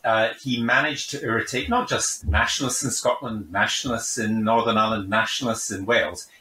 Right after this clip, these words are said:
He managed to irritate the unionists as well. I can't tell you some of the things without swearing that Scottish Conservatives have said to me about Boris Johnson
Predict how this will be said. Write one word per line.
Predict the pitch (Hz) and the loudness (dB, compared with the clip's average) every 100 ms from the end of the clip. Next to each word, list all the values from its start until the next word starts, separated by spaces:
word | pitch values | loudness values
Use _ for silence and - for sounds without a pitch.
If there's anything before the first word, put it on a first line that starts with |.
| _ | _
He | 254 | 2
managed | 285 226 185 - | 4 4 0 0
to | 165 | 2
irritate | 165 160 175 180 170 | 4 2 0 -2 -2
the | |
unionists | 143 160 262 311 185 - - 95 | -4 2 4 4 0 -2 -8 -10
as | - | 0
well. | 220 - - - _ _ _ - | 2 2 0 -12 _ _ _ 0
I | 175 | 0
can't | - 180 160 | 2 2 2
tell | - 190 240 | 0 4 4
you | 156 92 | 2 -2
some | - 113 104 | -2 -2 0
of | |
the | 98 | -4
things | - 120 104 95 - | 0 2 2 -2 -2
without | 113 98 98 | 2 2 2
swearing | - 127 120 - 85 98 | 0 2 4 2 -4 -4
that | - - | -4 -4
Scottish | - - 147 - 123 - | -4 0 0 0 -4 -4
Conservatives | 113 - 165 139 - 85 - - | -2 2 2 2 -2 -12 -10 -10
have | 85 | -6
said | - 104 | -4 -4
to | - 98 | -6 -4
me | 98 | -2
about | 92 92 | 0 0
Boris | 101 92 - | 0 -2 0
Johnson | 127 127 - 78 | 0 0 -4 -10